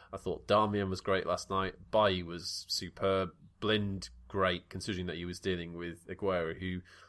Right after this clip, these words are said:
was looking pretty much in the mood through most of that game. And again, Valencia played pretty well, but as satisfying as that is, and we seem to have really sorted ourselves out defensively,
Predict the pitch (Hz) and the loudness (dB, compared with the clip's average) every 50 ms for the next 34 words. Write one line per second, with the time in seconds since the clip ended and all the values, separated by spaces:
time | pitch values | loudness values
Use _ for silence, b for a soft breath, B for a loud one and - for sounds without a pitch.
0 | B B B - 101 87 - - - _ - 117 123 - - 104 98 95 95 - | B B B -8 -6 -6 -6 -8 -10 _ -2 0 0 2 2 0 0 -2 -4 -6
1 | - _ _ - - 156 143 123 113 123 - - 120 107 101 98 95 98 95 87 | -12 _ _ 0 2 4 4 6 4 2 2 2 0 2 2 0 2 2 0 0
2 | 82 82 - - B B B - - 104 95 101 98 98 - - 92 87 87 85 | 0 -4 -6 -10 B B B -4 -2 0 2 4 2 2 2 0 0 2 2 2
3 | - 87 82 80 85 85 - - - - B B B - 120 127 139 139 120 131 | 2 2 0 0 0 -4 -8 -12 -20 -20 B B B 0 4 6 6 6 8 6
4 | 139 127 - - 104 - - 92 87 - - 90 - 78 82 76 67 76 - - | 4 4 4 -2 -2 0 0 0 0 0 -2 -4 -4 -2 -4 -4 -4 -6 -8 -12
5 | _ _ 104 95 80 - - B B B B - - 98 98 101 101 95 92 - | _ _ 2 2 2 2 -4 B B B B -2 2 4 4 4 4 4 2 2
6 | - - _ _ _ _ _ _ _ - - 120 110 - 104 - - 117 107 104 | 0 0 _ _ _ _ _ _ _ 2 4 6 6 6 2 4 6 8 8 8
7 | 101 101 92 - 101 95 - - 101 95 85 95 95 - - - - 95 90 90 | 6 4 4 6 6 4 6 4 2 0 0 -2 -2 -2 -4 -2 -2 -4 -4 -2
8 | 92 - - 101 95 90 - - 92 90 90 87 - 92 85 85 90 95 101 95 | -2 -2 -2 -2 -2 -2 -2 0 0 0 0 0 -2 -4 -4 -4 -2 0 0 0
9 | 92 92 - - 101 95 - 90 90 87 - - 90 90 87 90 90 85 - 95 | 0 0 0 2 2 0 2 0 -2 -2 0 0 0 0 2 0 0 0 -2 -4
10 | - - 95 90 85 - - 82 - 78 80 85 87 | -4 -4 -4 -4 -4 -6 -8 -8 -8 -8 -10 -10 -10